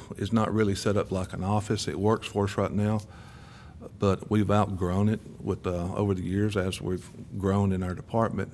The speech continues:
and we're just really looking forward to have this. And it's gonna have, everybody will have their own office. Uh, everything's gonna be new. It's just gonna be nice to have. We've never had anything like that, and we're looking forward to it.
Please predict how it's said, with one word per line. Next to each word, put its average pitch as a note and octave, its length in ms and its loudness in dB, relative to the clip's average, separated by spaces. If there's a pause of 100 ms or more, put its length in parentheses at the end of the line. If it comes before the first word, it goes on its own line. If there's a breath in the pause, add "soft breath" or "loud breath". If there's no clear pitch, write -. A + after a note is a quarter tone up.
(140)
and F2 340 -4
we're G#2 100 2
just G2 260 0
really G2+ 280 2
looking F2+ 220 -4
forward G2+ 280 2
to F2 60 -4
have G2+ 180 0
this. F#2+ 140 -2
And - 80 -4
it's F#2 120 -2
gonna F#2+ 200 0
have, F#2+ 300 -2
everybody G#2 460 2
will F#2 140 0
have G2 180 -2
their F2 120 -2
own G2+ 200 2
office. G2+ 600 -2 (680 loud breath)
Uh, E2 440 -4
everything's G2 420 0
gonna F#2 160 -2
be F2 160 -2
new. G#2 500 4
It's E2 140 -6
just - 160 -4
gonna G2 140 0
be F#2+ 100 0
nice F#2 320 -2
to - 100 -6
have. F#2 300 -4
We've F#2+ 140 0
never F#2+ 240 0
had F2+ 180 0
anything F2+ 320 -4
like E2+ 180 -8
that, F#2 140 -4
and D#2+ 80 -6
we're F2+ 80 -4
looking F#2 240 -2
forward F#2+ 340 -2
to F#2+ 100 0
it. - 100 -2